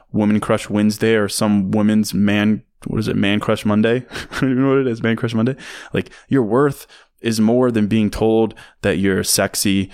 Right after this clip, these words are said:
and, you know, it's time to get you out of those wet clothes and into a dry martini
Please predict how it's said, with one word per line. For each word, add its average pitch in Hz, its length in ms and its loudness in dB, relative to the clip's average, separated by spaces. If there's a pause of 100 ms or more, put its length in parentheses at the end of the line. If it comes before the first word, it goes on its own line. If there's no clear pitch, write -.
(280)
and, 92 440 0
you 95 80 2
know, 92 140 0
it's - 140 -8
time 98 220 0
to 95 80 0
get - 240 -4
you 101 80 0
out 95 120 0
of 95 60 0
those 95 180 0
wet 95 260 -2
clothes 98 440 0
and 98 100 2
into 98 240 0
a 95 40 0
dry 98 280 2
martini 107 600 0